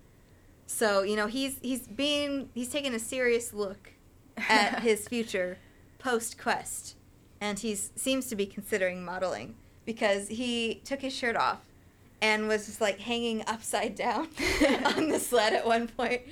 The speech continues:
Speaker 1: <laughs> just, like,
Speaker 2: He
Speaker 1: chilling.
Speaker 2: wakes Willow up and he's like, "I look so good."
Speaker 1: Oh, yeah, no, that, that was another part. That was later, I think. I don't know if that was at the same point. But <laughs> Borman, we've gotta love Borman because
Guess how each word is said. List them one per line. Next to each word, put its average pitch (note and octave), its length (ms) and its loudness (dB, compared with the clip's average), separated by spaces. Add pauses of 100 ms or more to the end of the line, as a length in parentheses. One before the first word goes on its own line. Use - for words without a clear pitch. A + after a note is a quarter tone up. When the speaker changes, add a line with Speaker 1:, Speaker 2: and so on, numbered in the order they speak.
Speaker 1:
<laughs> F#4+ 220 -12
just, E5 240 0 (180)
like, G#4 100 0
Speaker 2:
He - 160 -6
Speaker 1:
chilling. C#4 240 4
Speaker 2:
wakes A3+ 180 -2
Willow A3 400 2
up F#3 320 -2
and G3 180 -2
he's G3+ 200 -2
like, G3 340 2 (240)
"I B3 180 10 (540)
look C4 240 6
so C4 280 8
good." G#3+ 460 4 (600)
Speaker 1:
Oh, C#4 120 6
yeah, C4 200 4
no, B3+ 120 4
that, B3 220 2
that C4+ 140 6
was A#3+ 100 0
another A#3 320 2
part. F#3+ 320 0
That G#3+ 140 2
was G#3 100 -6
later, G#3+ 400 2
I G3+ 60 -4
think. G3+ 240 -10 (100)
I G#3+ 80 0
don't A3 140 0
know G3+ 80 -2
if G#3 60 -6
that G3 100 -4
was F#3+ 100 -6
at F#3 80 -10
the - 60 -20
same F#3+ 160 -10
point. F#3 180 -12 (380)
But A3+ 260 4 (540)
<laughs> - 1160 -12
Borman, G#3+ 580 2 (600)
we've A3 180 -2
gotta A#3+ 280 4
love A3+ 220 4
Borman G3 500 -2
because G3 380 0